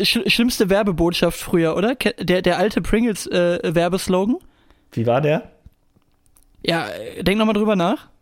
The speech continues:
Speaker 1: Wenn ich ihn dir gleich sag, sagst du, ah, richtig.
Speaker 2: Komm, f-, bring mich in diese Situation.
Speaker 1: Ah, einmal gepoppt, nie mehr gestoppt.
Speaker 2: Oh, das war Pringles?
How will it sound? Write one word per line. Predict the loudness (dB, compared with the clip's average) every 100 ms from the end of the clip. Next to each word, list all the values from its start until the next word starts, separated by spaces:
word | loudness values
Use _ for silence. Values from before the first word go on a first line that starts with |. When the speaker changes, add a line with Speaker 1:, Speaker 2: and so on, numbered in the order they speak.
| _ _ _ _ _ _ _
Speaker 1:
Wenn | 2
ich | 2
ihn | 2
dir |
gleich | 2 2
sag, | 2 2 0
sagst | -2 -4
du, | -6
ah, | -6 -4
richtig. | -6 -4 -6 -6 -16 _ _ _ _ _ _ _ _ _ _ _ _ -6
Speaker 2:
Komm, | -4 -4 -12
f-, | -16 -14 -14 _
bring | 2 2
mich | 0 -2
in | -2
diese | -2 -2
Situation. | 0 -2 2 0
Speaker 1:
Ah, | -2 -10 _ _ _ _ _ _ _ _ _ _
einmal | 0 2 0 0
gepoppt, | 0 0 0 -2 -2
nie | 0 2
mehr | 0 -2
gestoppt. | -2 -2 -4 -2 0
Speaker 2:
Oh, | 2
das | 2 2
war | 2
Pringles? | 2 0 0 -4 -12